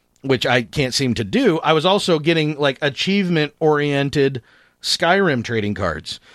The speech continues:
So I wasn't just getting them for the games I was purchasing and also, uh, voting, which you do get them for voting, uh, several times. You get, uh, trading cards.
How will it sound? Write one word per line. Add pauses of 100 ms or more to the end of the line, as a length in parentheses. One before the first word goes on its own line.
So
I
wasn't
just
getting
them
for (260)
the
games
I
was
purchasing
and
also,
uh,
voting, (280)
which
you
do
get
them
for
voting,
uh,
several
times.
You
get,
uh,
trading
cards.